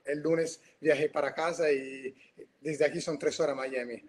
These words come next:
Ah, así podía, podía esperar y, y mirar cómo estaban las cosas.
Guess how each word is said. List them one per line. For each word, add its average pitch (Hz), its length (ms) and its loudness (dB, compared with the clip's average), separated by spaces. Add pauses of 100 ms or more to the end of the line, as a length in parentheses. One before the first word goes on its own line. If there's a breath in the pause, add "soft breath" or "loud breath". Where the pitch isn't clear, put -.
(240 soft breath)
Ah, 117 300 -8
así 131 180 -8
podía, 135 500 4
podía 151 260 2
esperar 151 460 2
y, 143 260 0
y 147 40 2
mirar 143 260 2
cómo 139 200 -8
estaban 135 260 -8
las 135 160 -10
cosas. 123 460 -14